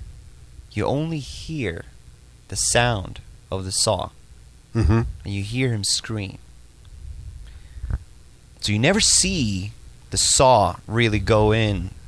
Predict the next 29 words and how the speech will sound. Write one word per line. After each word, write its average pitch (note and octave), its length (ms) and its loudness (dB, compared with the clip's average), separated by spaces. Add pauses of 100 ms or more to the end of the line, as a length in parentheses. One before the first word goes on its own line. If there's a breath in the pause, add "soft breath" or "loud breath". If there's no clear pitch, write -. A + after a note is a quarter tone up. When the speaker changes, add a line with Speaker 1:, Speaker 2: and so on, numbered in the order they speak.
(240)
Speaker 1:
to," F#2 320 0
and A#2+ 100 2
then D3 200 4
I B2+ 100 4
know B2 180 4
that A2+ 140 2
there A2 200 6
are A2 40 6 (120)
e-, - 80 0
edition, - 600 -2
ed-, A2+ 180 4
e-, - 40 -4
edits G2+ 640 0
where G2+ 120 0
you G2 100 -2
can G2 140 -8
see A2+ 300 0
it G2+ 120 -2
sort G2 160 0
of F#2+ 120 -2 (1160 loud breath)
close C3 400 4
to - 140 6
the A#2 100 4
head A2+ 240 6
and A2 100 2
you G2+ 60 4
see A#2 400 4
the G#2+ 100 0
blood, G#2 440 4